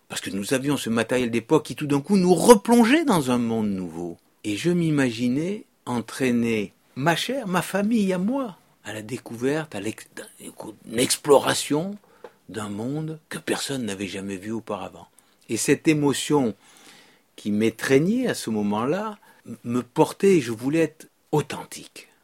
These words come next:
Je voulais transmettre le bonheur que je vivais à ce moment-là, et c'était pas simplement un bonheur qui était lié à la plongée elle-même, à l'utilisation de ce matériel,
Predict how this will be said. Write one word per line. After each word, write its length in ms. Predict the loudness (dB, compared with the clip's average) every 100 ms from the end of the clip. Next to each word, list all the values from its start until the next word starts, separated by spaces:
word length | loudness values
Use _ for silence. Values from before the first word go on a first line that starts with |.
| _ _ _
Je 140 | -8 -2
voulais 240 | 2 2
transmettre 500 | 0 -4 -2 -2 0
le 60 | -2
bonheur 580 | 4 4 4 0 -2 -4
que 80 |
je 140 | -2 -2
vivais 760 | -2 -6 -8 -2 0 0 -2 -10 _ _ -20 -16
à 160 | -8 -6
ce 160 | -4
moment-là, 640 | -4 -2 0 0 0 0 0
et 20 |
c'était 280 | -2 -2 0
pas 180 | 0
simplement 360 | -2 -4 -2 0
un 100 | 2
bonheur 600 | 2 2 0 0 -2 -6 -12 -20 -16 -12
qui 80 |
était 180 | -10 -8
lié 260 | -6 0 0
à 60 |
la 100 | 0
plongée 380 | -2 -2 0 2
elle-même, 500 | 4 4 0 0 0
à 80 | 0
l'utilisation 680 | -2 -4 -6 -2 0 0 -2
de 240 | -2 -4
ce 160 | -6 -6
matériel, 960 | -6 -2 -2 0 0 2 0 0 -4